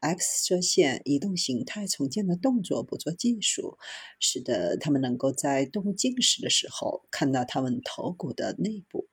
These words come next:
人类只有一根可移动的下颌骨，而根据观察，鲶鱼却有十几根。这些僵硬的骨头通过灵活的关节相互连接，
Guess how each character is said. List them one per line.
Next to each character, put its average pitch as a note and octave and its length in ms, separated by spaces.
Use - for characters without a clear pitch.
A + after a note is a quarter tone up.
人 F#3+ 160
类 C4+ 200
只 B3 140
有 F#3 160
一 - 140
根 B3+ 400
可 - 180
移 - 220
动 G#3+ 160
的 F#3+ 80
下 G3+ 180
颌 G3 220
骨， - 320
而 C3+ 220
根 D#3 160
据 C#3+ 140
观 F#3+ 320
察， - 360
鲶 C3+ 160
鱼 G#2+ 340
却 - 140
有 A#2+ 120
十 - 300
几 - 240
根。 D#3+ 300
这 - 120
些 B3 260
僵 C#4 260
硬 D4 140
的 F#3 100
骨 - 220
头 - 320
通 C#3+ 240
过 C3+ 320
灵 C#3 140
活 G3 200
的 C3 120
关 G#3 260
节 - 400
相 A#3 240
互 A#3 140
连 B2 260
接， A3+ 380